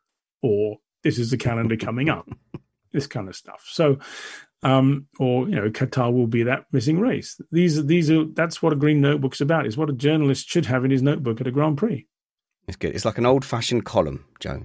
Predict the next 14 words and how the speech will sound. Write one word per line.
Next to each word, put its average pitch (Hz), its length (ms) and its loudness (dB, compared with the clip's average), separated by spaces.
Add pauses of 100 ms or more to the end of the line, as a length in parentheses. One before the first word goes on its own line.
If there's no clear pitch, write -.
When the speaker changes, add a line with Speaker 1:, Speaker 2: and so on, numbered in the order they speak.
(140)
Speaker 2:
It's - 120 -18
the - 80 -12
Joe 120 200 2
Saywood 101 540 -2
column. 135 380 -4 (1200)
Speaker 1:
Well, 156 160 4
I, 117 300 2
I've 110 220 -2
done 117 180 -2
many 127 200 2
columns 123 440 -2
over 131 200 0
time, 107 380 -8
yes. - 360 -16